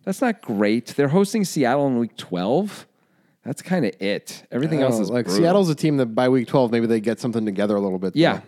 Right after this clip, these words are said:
Speaker 2: though.
Speaker 1: No, no, I know. So this is like, so, like, if we want, this is as good a favorite as Carolina's probably gonna be for the rest of the year as a, as a touchdown
Speaker 2: But eighteen percent
Speaker 1: favorite.
Speaker 2: of the field is on them.
Speaker 1: Eighteen percent, I know, it's a lot.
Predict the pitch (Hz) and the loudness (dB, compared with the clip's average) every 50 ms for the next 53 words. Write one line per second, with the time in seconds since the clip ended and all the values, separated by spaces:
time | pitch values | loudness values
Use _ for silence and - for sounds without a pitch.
0 | - - - 147 165 165 135 110 113 120 127 147 127 85 87 - - 135 117 120 | -16 -8 -2 0 2 2 4 4 2 2 2 2 2 0 -2 0 0 0 0 0
1 | 160 160 - 180 165 151 135 - - _ _ _ _ - 170 160 151 139 143 - | -2 -2 -2 -2 0 0 0 -2 -6 _ _ _ _ -2 0 0 0 0 0 2
2 | 175 208 220 214 202 151 160 190 196 220 208 196 156 131 160 170 175 165 - - | 2 2 4 2 0 0 0 0 0 0 -2 -2 0 0 0 2 2 2 0 0
3 | 165 156 147 143 139 113 - - 156 143 139 127 - - 135 120 120 107 107 95 | 0 2 2 2 0 -2 -4 -2 -2 0 0 -2 -2 -2 -4 -2 -2 -2 -2 -2
4 | 113 104 - - 98 87 87 98 95 - - 85 85 87 87 76 67 73 78 87 | -2 -2 -2 -2 -2 0 0 -2 -2 -4 -6 -4 -4 -2 -2 -2 -2 -4 -4 -6
5 | - - - 104 90 185 - - - - - - 147 151 160 165 170 185 165 170 | -6 -6 -6 -6 -8 -6 -6 -6 -6 -4 -4 -2 0 0 0 0 0 0 0 0
6 | 147 165 156 147 131 120 - 185 196 170 107 90 92 90 90 92 92 92 101 107 | 0 0 2 2 0 0 -2 -2 -2 0 -2 -2 -2 -4 -4 -4 -4 -6 -6 -10
7 | - - - _ _ 131 127 - - 135 101 101 90 - 113 101 92 95 98 87 | -16 -20 -20 _ _ -4 -4 -2 -2 -2 -2 -2 -4 -4 -2 -2 -2 -2 -2 -2
8 | 82 80 - 90 76 71 58 53 - | -2 -4 -6 -6 -6 -6 -8 -10 -14